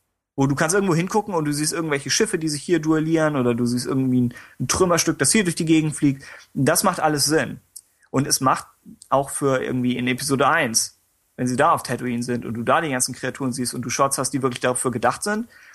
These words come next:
dann macht es auch da halbwegs Sinn. Aber es ist trotzdem, es hat nicht mehr diese,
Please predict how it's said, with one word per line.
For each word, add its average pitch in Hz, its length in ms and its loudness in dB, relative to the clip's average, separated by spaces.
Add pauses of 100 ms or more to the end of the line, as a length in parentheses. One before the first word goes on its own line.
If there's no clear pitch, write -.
(200)
dann 139 280 0
macht 143 220 -2
es - 120 -2
auch - 80 -2
da 165 180 4
halbwegs 131 320 -2
Sinn. 117 260 -2 (360)
Aber 127 120 -2
es 139 80 -4
ist 135 120 -2
trotzdem, 139 640 0
es 131 100 -4
hat 135 100 0
nicht 139 140 -8
mehr 139 100 0
diese, 123 520 2